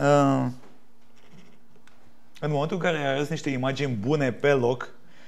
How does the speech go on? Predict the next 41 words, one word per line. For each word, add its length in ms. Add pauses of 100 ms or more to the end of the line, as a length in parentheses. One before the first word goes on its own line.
(100)
își 180
dau 160
seama 240
că 100
fotograful 500
știe 300
ce 160
face 460
și 400
o 120
să 180
tindă 460
să 360 (380)
cam 260
facă 360
ce 180
vrea 180
fotograful. 520 (760)
La 220
noi 280
nu 120
există 440
tradiția 540
să 120
faci 240
ce 120
zice 280
fotograful. 520 (840)
Bun, 260 (200)
dacă 340
îi 60
arăți 220
ceva 260
ca 160
lumea, 420
mai 280
ai 60
o 40
șansă, 400
da? 260 (260)
Bun, 320